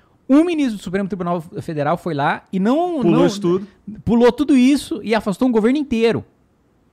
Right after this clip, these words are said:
Speaker 1: E eu não tenho a menor simpatia pelo ibanês, não conheço ibanês, não tenho nada a favor, não tenho nada contra ele.
Speaker 2: Né? Não é essa a questão.
Speaker 1: Não é esse o ponto. O ponto é como foi feito.
Speaker 2: É, porque assim, se a gente, se a gente bate palma pra isso,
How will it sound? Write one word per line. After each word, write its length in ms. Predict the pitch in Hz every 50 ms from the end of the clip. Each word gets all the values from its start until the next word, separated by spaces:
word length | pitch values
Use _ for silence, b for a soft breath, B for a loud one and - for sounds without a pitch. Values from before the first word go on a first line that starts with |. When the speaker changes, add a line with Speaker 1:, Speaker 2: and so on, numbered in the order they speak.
| _ _ -
Speaker 1:
E 80 | - 160
eu 60 | 226
não 40 | 254
tenho 120 | 233 262
a 80 | 214 190
menor 120 | 180 208
simpatia 440 | - - 247 - 269 247 - - 185
pelo 120 | - 165 156
ibanês, 360 | 139 160 151 123 139 160 151
não 80 | 156
conheço 280 | - 156 139 143 139 -
ibanês, 320 | 127 127 120 117 131 147
não 80 | 151 147
tenho 140 | 131 139 135
nada 160 | 131 151 156
a 40 | 156
favor, 220 | - 160 123 120 143
não 80 | 170
tenho 120 | - 160 139
nada 220 | 139 160 196 -
contra 340 | - 165 143 135 123 120 117
ele. 140 | 110 107 135
Speaker 2:
Né? 200 | 143 156 175 190
Não 140 | 170 151
é 80 | 151 175
essa 160 | 214 208 -
a 40 | 180
questão. 460 | - 151 135 - - 127 101 90 85 - _ _
Speaker 1:
Não 240 | - 123 120 120 127
é 160 | 139 156 175
esse 180 | 185 170 - -
o 20 |
ponto. 320 | 160 - 156 127 113 104 107
O 20 |
ponto 340 | 101 - 127 156 185 175 190 185
é 120 | 175 185
como 320 | 180 - - 202 240 254 220
foi 200 | - 165 151 127
feito. 400 | - 123 110 95 92 _ _ _ _ _ -
Speaker 2:
É, 120 | 202 208
porque 220 | - - - - 240
assim, 240 | 233 - - 185
se 140 | 135 - 185
a 20 | 165
gente, 420 | 156 226 214 - - 240 214 185
se 80 | - 185
a 40 |
gente 200 | 170 196 196 -
bate 300 | 170 165 180 180 - -
palma 260 | - 170 160 165 165 156
pra 200 | - 147 131 123
isso, 420 | 131 156 196 208 - - - 113